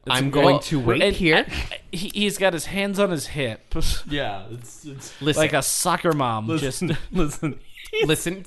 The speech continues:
Speaker 1: to me. Once someone gets out here, I will beat them, but I have to wait 'cause I'm number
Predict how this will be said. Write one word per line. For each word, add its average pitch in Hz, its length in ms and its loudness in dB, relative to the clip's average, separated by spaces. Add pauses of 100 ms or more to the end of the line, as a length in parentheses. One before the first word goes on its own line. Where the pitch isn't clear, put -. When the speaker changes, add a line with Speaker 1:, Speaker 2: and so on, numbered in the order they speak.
Speaker 1:
to 185 120 0
me. 131 300 0 (640)
Once 175 600 -2
someone 165 440 2
gets 156 300 0 (100)
out 113 200 -4
here, 233 340 2 (480)
I 147 120 6
will 117 440 -2
beat 156 320 0
them, 262 220 2 (200)
but - 140 2
I 147 80 -2
have - 460 -8
to 196 140 -4
wait 131 640 -6 (480)
'cause 156 160 0
I'm 139 160 4
number 127 420 -2